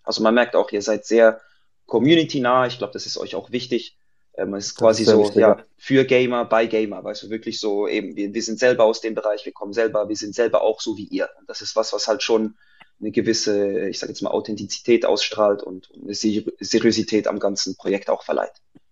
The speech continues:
Speaker 2: Ja, du hast es, äh, sehr gut zusammengefasst. Das ist genau das, was wir ausstrahlen wollen.
Speaker 1: Ja, sehr nice.
Speaker 2: Das ist sehr schön zu hören.
Speaker 1: <laughs> Dankeschön. Äh, ich komme später auch sicher noch mal auf dich zurück. Äh, ich will jetzt nur, dass vielleicht noch mal kurz, äh, ein paar andere Leute zu Wort kommen.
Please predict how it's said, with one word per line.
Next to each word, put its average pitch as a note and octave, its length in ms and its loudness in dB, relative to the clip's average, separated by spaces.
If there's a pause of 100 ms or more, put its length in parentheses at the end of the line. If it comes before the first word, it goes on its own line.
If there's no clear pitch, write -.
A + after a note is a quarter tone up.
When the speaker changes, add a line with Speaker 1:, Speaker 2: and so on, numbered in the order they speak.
(1040)
Speaker 2:
Ja, A#2+ 180 4
du A2 220 4
hast A#2 120 6
es, B2 160 4
äh, A2 180 8
sehr A2+ 180 0
gut A2+ 100 -4
zusammengefasst. G#2+ 640 -4
Das G2 80 -16
ist - 80 -20
genau G#2+ 240 0
das, G#2 180 0
was G2+ 180 -2
wir G2+ 280 2
ausstrahlen F#2 400 -2
wollen. F#2 120 -2
Speaker 1:
Ja, D#2 120 4 (500)
sehr G#2+ 220 4
nice. G2 420 -4
Speaker 2:
Das C3 120 -8
ist - 100 -20
sehr A#2+ 200 8
schön A2+ 280 0
zu A2+ 140 2
hören. G#2 260 2 (160)
Speaker 1:
<laughs> A2+ 180 -6
Dankeschön. B2+ 460 4 (380)
Äh, A2+ 100 4
ich A2+ 100 2
komme G3 160 4
später G#3 280 2
auch - 240 -2
sicher D3+ 360 -4
noch E3 160 -8
mal D3+ 80 -4
auf C#3+ 140 -6
dich D3+ 140 -10
zurück. F#3+ 360 -2
Äh, C3 200 -2
ich - 120 -14
will B2+ 80 -6
jetzt B2+ 160 -8
nur, C#3 240 -8
dass - 320 -10
vielleicht A2 300 -2
noch G#2+ 100 -14
mal G#2 120 -6
kurz, - 360 -6
äh, G#2+ 280 -2
ein G#2 140 -8
paar G2+ 160 -2
andere B2+ 240 0
Leute A#2+ 260 4
zu G2+ 180 -8
Wort F#3+ 200 6
kommen. - 200 4